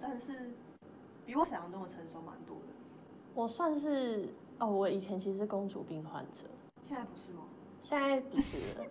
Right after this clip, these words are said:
Speaker 1: <laughs> 真的吗？
Speaker 2: 我现在连喝酒都会，
Speaker 1: 我很幸运。
Speaker 2: 我现在连喝酒都会自己回家。
Speaker 1: 什么？哦。
Speaker 2: 就是我，我，我，我不能接受男友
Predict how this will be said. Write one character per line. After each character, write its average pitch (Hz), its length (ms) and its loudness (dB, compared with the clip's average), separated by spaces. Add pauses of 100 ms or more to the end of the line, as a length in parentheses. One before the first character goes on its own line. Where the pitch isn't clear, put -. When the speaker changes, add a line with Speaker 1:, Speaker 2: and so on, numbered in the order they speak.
(120)
Speaker 1:
<laughs> - 180 -8
真 247 140 2
的 247 60 -2
吗？ 233 60 0
Speaker 2:
我 214 40 6
现 285 100 6
在 302 120 10
连 220 160 8
喝 233 200 6
酒 220 200 6
都 180 100 6
会， 190 60 10
Speaker 1:
我 - 40 10
很 208 60 8
幸 208 240 -4
运。 202 60 -4
Speaker 2:
我 220 100 6
现 262 100 6
在 277 140 10
连 196 200 6
喝 214 180 6
酒 185 180 4
都 160 80 0
会 175 120 2
自 180 120 -4
己 165 140 0
回 - 260 -6
家。 - 180 -4 (880)
Speaker 1:
什 190 60 -8
么？ 170 120 -8 (100)
哦。 170 600 2
Speaker 2:
就 196 60 0
是 208 60 2
我， 185 380 6 (260)
我， - 160 -2 (220)
我， 190 200 0 (120)
我 202 80 2
不 196 120 4
能 220 80 6
接 196 140 6
受 214 100 8
男 170 220 4
友 156 240 0